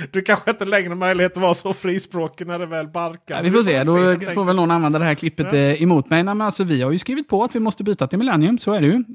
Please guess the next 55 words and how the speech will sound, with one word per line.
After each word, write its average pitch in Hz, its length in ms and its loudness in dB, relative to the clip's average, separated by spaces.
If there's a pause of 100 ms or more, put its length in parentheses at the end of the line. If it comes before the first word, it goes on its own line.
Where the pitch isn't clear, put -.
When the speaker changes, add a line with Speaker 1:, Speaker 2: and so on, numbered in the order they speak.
(120)
Speaker 2:
Eh, 170 360 0
och 175 60 -4
då 180 80 -2
får 151 140 -4
vi 175 60 4
hitta 208 220 0
en 202 80 -2
lösning 139 300 0
på - 80 -10
det. 160 200 -2
Om 170 220 0
den 156 160 0
lösningen 185 420 -2
i 185 120 0
så 180 160 2
fall 175 180 -2
är 151 180 0
att 147 140 -2
vi 151 60 -4
får 170 120 -4
anställa 139 360 0
en 139 60 0
person 156 340 0 (300)
som 170 120 2
matar 151 340 2
uppgifter 147 440 -2
från 143 140 0
system 139 340 -4
A 127 200 -6
till 127 220 -8
system 131 340 -6
B, 131 80 -2
ja, 151 320 -6
då 147 100 -6
får 170 120 -2
det 170 60 0
vara 170 120 2
så. - 200 -6 (440)
För 165 60 2
det 160 60 2 (180)
är 202 40 2
det 160 140 4
som 151 140 -2
kommer 160 120 2
hända 147 240 4
i - 20 0
värsta 190 220 -4
fall. 135 120 -10 (160)
Speaker 1:
Om 208 240 0
man 196 200 2
känner 165 460 0
att 151 220 -10
man 156 220 -4
har 147 480 2
doktor 143 640 -2